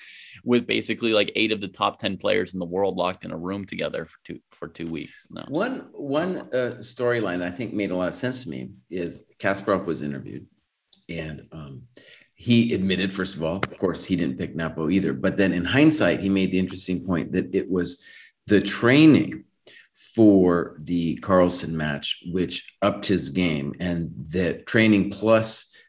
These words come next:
Speaker 2: like, the preparation, both openings and otherwise, for playing that match, which gave him the strength to be having to, or to have an edge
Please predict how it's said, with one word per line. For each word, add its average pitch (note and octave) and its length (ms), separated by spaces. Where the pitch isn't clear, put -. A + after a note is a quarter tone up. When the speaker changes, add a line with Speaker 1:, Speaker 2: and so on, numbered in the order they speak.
Speaker 2:
like, F2+ 420
the F#2 60
preparation, F#2 1000
both G2 340
openings G2 480
and E2+ 100
otherwise, D#2+ 540
for F2+ 140
playing A2+ 320
that F2 180
match, D2+ 380
which E2+ 200
gave F#2 240
him E2+ 460
the D#2+ 240
strength - 640
to - 80
be D2 440
having F2+ 400
to, G#2+ 100
or E2+ 300
to - 120
have F#2+ 180
an D#2+ 100
edge - 480